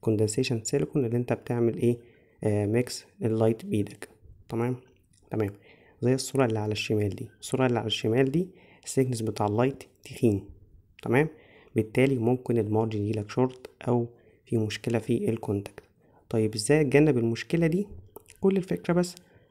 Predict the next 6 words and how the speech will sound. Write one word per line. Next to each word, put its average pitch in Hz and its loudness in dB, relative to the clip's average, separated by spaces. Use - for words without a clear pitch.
ما 120 4
تزودش 127 0
الكاتاليست. - -6
كل 151 6
ما 127 8
بتزود 110 4